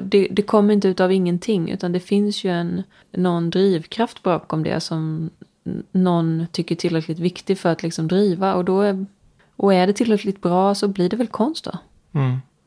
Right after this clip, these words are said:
Speaker 1: Så jag är inte emot själva mediet. Det är ju vad man gör med det liksom. Det måste ju finnas en avsändare.
Speaker 2: Ja.
Speaker 1: Finns det ingen avsändare alls, utan bara en generisk konstig grej,
Speaker 2: Mm.
Speaker 1: då kommer det inte vara ett hot.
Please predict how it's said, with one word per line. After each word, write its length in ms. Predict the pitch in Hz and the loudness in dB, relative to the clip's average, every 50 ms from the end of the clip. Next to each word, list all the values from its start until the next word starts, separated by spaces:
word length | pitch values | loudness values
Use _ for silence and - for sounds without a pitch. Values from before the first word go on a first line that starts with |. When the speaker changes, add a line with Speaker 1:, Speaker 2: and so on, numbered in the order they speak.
| _ _ _ _ - | _ _ _ _ -6
Speaker 1:
Så 140 | - - | 0 4
jag 60 | 208 208 | 6 6
är 40 | |
inte 160 | 214 196 226 226 | 6 6 6 4
emot 320 | 240 247 240 254 254 - | 4 4 4 2 2 0
själva 260 | - 233 214 196 190 | 2 2 2 4 4
mediet. 880 | 190 190 196 208 254 294 302 262 190 175 - - - _ - - - _ _ _ _ _ _ _ _ | 4 4 2 2 2 2 0 0 0 -2 -4 -6 -8 _ -12 -14 -14 _ _ _ _ _ _ _ _
Det 100 | - 214 | 2 2
är 40 | 220 | 2
ju 60 | 226 | 4
vad 160 | 233 233 226 | 4 2 2
man 160 | 214 214 208 | 4 4 4
gör 100 | 202 196 | 4 4
med 300 | 190 196 208 226 240 226 | 4 4 2 2 2 0
det 100 | 202 170 | 0 -2
liksom. 440 | - - 165 - - 175 165 180 185 | -2 -4 -6 -6 -8 -8 -8 -6 -2
Det 80 | 196 190 | 0 0
måste 220 | 202 208 202 202 | 0 0 0 -2
ju 40 | 196 | -2
finnas 240 | - 196 196 190 196 | 0 0 0 2 2
en 80 | 190 | 2
avsändare. 720 | 202 202 202 185 185 - 208 214 247 240 202 190 - - - - - _ _ | 2 2 2 0 0 -2 -2 -2 -2 -2 -4 -6 -6 -10 -12 -16 -18 _ _
Speaker 2:
Ja. 300 | - 151 147 143 151 160 160 _ _ _ _ | -6 -4 -2 -2 -2 -4 -6 _ _ _ _
Speaker 1:
Finns 180 | - - 214 202 | -2 0 0 2
det 80 | 214 208 | 2 2
ingen 140 | 202 202 | 4 4
avsändare 840 | 226 247 240 208 190 - - 226 240 277 262 196 170 165 170 185 226 220 _ _ _ _ _ _ _ _ _ | 4 4 2 2 2 0 0 0 2 2 2 0 0 0 0 -2 -2 -4 _ _ _ _ _ _ _ _ _
alls, 560 | - 170 165 175 233 - - - - - - _ _ _ _ | -2 0 0 0 0 -2 -6 -8 -10 -12 -18 _ _ _ _
utan 240 | - 208 - 190 180 | -8 -2 0 0 2
bara 340 | 175 170 165 165 165 165 175 - _ _ _ _ _ _ _ - | 2 2 0 0 0 -2 -4 -6 _ _ _ _ _ _ _ -6
en 260 | - 185 180 175 - - - - _ _ _ _ _ _ | -2 -2 -2 -2 -2 -6 -12 -18 _ _ _ _ _ _
generisk 920 | - 190 185 180 170 165 165 160 165 - - - _ - - - - - - - _ _ _ _ - | -2 -2 0 2 2 0 0 -2 -4 -8 -10 -18 _ -20 -20 -20 -20 -20 -20 -20 _ _ _ _ -8
konstig 320 | - 180 170 170 214 165 | -4 -4 -4 -4 -4 -2
grej, 240 | 170 160 165 202 254 - _ _ _ _ _ | 0 0 0 0 -2 -4 _ _ _ _ _
Speaker 2:
Mm. 300 | - 131 127 123 123 123 - _ _ _ _ _ - 214 190 185 - - | -2 0 0 0 -2 -4 -6 _ _ _ _ _ -10 -8 -8 -8 -8 -4
Speaker 1:
då 140 | - 185 180 | -2 -2 -2
kommer 240 | 180 - 208 214 220 | 0 2 2 2 4
det 60 | 226 | 2
inte 140 | 214 196 175 | 2 2 0
vara 80 | 165 | -2
ett 60 | 165 - | -2 -4
hot. 400 | 180 - - _ - - - | -4 -8 -8 _ -20 -20 -20